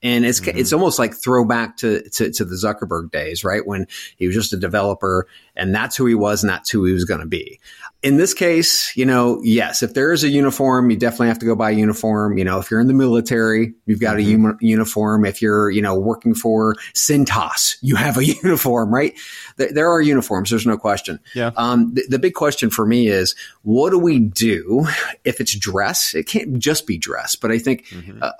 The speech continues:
Speaker 1: around being able to, to, to seem more like a normal human being, because politicians don't, they don't. And you know what they could be doing? They could be going to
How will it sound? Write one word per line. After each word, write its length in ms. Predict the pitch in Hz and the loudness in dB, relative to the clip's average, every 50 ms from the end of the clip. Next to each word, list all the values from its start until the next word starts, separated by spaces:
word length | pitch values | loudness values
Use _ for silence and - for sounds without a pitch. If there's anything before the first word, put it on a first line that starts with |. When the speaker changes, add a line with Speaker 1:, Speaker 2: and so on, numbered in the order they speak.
| - - _ | -16 -8 _
Speaker 1:
around 460 | - 127 120 135 139 143 139 135 113 | -2 0 2 2 2 4 4 2 2
being 260 | 107 127 135 139 131 | 4 2 4 4 4
able 380 | 127 - 110 117 120 117 117 113 | 2 2 0 0 0 2 0 -2
to, 280 | 117 - - 110 92 - | -2 0 0 0 0 0
to, 280 | - - - - _ | -4 -8 -8 -8 _
to 120 | - 131 120 | -2 -2 0
seem 300 | - - 165 170 160 143 | 2 2 2 4 4 4
more 220 | 127 123 120 120 | 4 4 4 2
like 200 | 113 110 110 - | 2 0 -2 -2
a 40 | 104 | -4
normal 420 | 98 104 107 107 107 104 101 98 | -2 0 0 2 2 2 0 -2
human 360 | - - - 110 98 95 95 | -4 -2 -2 0 2 2 0
being, 260 | 85 92 87 76 - 98 | 0 0 -4 -4 -6 -8
because 340 | 101 - 131 120 107 - - _ _ _ _ | -4 -2 -2 -2 -2 -4 -8 _ _ _ _
politicians 720 | - - 160 143 117 - 117 113 - - 101 90 87 - | -4 -2 -2 -2 0 0 0 0 2 2 0 0 0 -4
don't, 480 | - 90 85 87 - 95 92 92 82 _ _ | -6 -6 -6 -4 -4 -2 -2 -4 -8 _ _
they 140 | _ 101 95 | _ -4 -2
don't. 320 | 85 117 123 123 - - - - | 0 0 0 0 -2 -4 -4 -2
And 320 | 147 190 220 180 104 92 107 | 0 0 2 0 0 0 0
you 100 | 117 135 | 2 2
know 80 | 170 | 2
what 120 | 180 180 - | 2 0 -2
they 100 | 101 - | -2 -2
could 200 | - - 233 - | 0 -2 0 0
be 120 | - 101 | 0 -2
doing? 300 | 73 - 87 87 92 95 - - - - - - - - - | -2 -4 -4 -4 -4 -6 -6 -8 -12 -10 -10 -12 -14 -12 -8
They 240 | 98 98 104 139 170 | -6 0 2 2 2
could 220 | 180 - 185 156 | 2 0 -2 0
be 100 | 127 135 | 2 0
going 380 | 117 117 117 113 110 107 110 107 | 2 2 2 2 4 2 2 0
to 420 | - - 110 107 107 104 101 - | 0 0 2 2 4 2 2 0